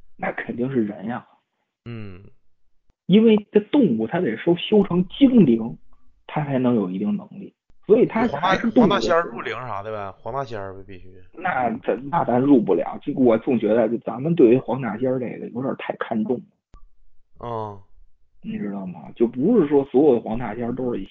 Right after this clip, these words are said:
Speaker 1: 样儿，他得修，他得那什么，反复反复那什么。
Speaker 2: 嗯。
Speaker 1: 所以说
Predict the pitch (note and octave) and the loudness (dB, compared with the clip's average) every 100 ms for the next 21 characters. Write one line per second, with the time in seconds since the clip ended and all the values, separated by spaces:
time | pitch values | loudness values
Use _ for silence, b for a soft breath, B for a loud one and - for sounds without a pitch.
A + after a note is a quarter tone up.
0 | G#2+ A2+ F#2+ - - - A2+ A#2 - D#3 | -8 -8 -12 -14 -10 -4 -4 -4 -2 0
1 | C#3 - C#3 C3+ G2 F#2+ F#2 - - - | 0 -4 -8 -8 -8 -10 -12 -14 -16 -18
2 | - - G#2 - D3+ A#2 E2+ - - - | -20 -8 -6 -2 -4 -4 -8 -12 -12 -12
3 | - - - - - - B2+ C#3 B2+ D3 | -12 -14 -20 -20 -20 -18 -12 -12 -4 2
4 | D#3+ C3+ D3+ C3 | 2 2 -2 -4